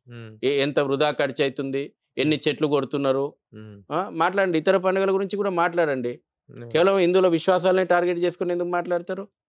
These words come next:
Speaker 1: ఏదేమైనా ఇప్పుడు రామ జన్మభూమి ఇరవై రెండవ తారీఖున జరగబోతున్నటువంటి గర్భాలయలో విగ్రహ ప్రతిష్టాపన అనేటువంటిది ఒక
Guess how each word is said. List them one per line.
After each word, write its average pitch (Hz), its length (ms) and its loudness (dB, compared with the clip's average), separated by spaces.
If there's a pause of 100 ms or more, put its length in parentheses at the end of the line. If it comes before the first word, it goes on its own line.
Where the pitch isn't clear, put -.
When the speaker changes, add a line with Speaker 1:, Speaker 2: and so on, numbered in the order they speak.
(160)
Speaker 1:
ఏదేమైనా 185 480 4
ఇప్పుడు 165 320 0
రామ 165 260 4
జన్మభూమి 160 540 -2
ఇరవై 156 200 0
రెండవ 151 260 -2
తారీఖున 143 360 -6
జరగబోతున్నటువంటి 135 760 -6
గర్భాలయలో 131 1300 -6
విగ్రహ 143 300 2
ప్రతిష్టాపన 156 640 -4
అనేటువంటిది 131 520 -8
ఒక 120 440 -4